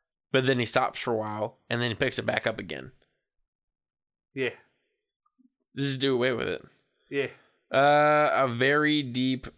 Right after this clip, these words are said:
Speaker 1: roster of additional villains. Alongside the Court of Owls, Owlman, and Joker,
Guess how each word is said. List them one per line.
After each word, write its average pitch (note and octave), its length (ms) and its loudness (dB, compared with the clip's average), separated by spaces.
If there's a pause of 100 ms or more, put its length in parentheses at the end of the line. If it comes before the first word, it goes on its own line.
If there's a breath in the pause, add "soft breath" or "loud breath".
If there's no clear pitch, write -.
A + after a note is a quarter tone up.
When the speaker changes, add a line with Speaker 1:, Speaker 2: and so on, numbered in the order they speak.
(100)
Speaker 1:
roster A#2 560 0
of A2 140 0
additional A2 420 -2
villains. A2+ 540 -4 (380 loud breath)
Alongside E3 480 2
the E3+ 60 -4
Court E3 160 2
of D#3+ 60 2
Owls, C#3 500 4
Owlman, B2 600 0
and B2 340 -2
Joker, C3+ 580 0